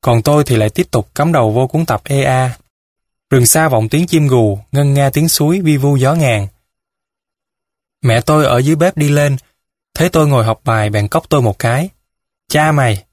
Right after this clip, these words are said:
mấy bữa nay la rát họng cũng không chịu ngồi vô bàn, sao bữa nay siêng học bất tử vậy?" Lần đầu tiên mẹ tôi khen tôi siêng học,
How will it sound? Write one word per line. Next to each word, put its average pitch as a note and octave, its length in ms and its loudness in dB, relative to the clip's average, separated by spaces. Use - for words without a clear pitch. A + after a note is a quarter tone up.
mấy E3 160 2
bữa C#3+ 180 2
nay D#3 220 2
la D3 180 0
rát F3+ 180 -2
họng A2+ 320 -2
cũng D3+ 160 -2
không D3 220 0
chịu A2 220 0
ngồi A#2 220 0
vô C3 120 -2
bàn, A2 280 0
sao D3 200 0
bữa C#3 140 0
nay D3+ 180 0
siêng D3 160 -2
học B2 180 -2
bất E3 160 -6
tử B2 160 -2
vậy?" G#2+ 300 -2
Lần B2 200 0
đầu A#2 160 0
tiên D3 260 0
mẹ A2 120 0
tôi C#3 200 -2
khen C#3 320 -2
tôi C#3+ 140 0
siêng C#3 220 0
học, A2 260 -4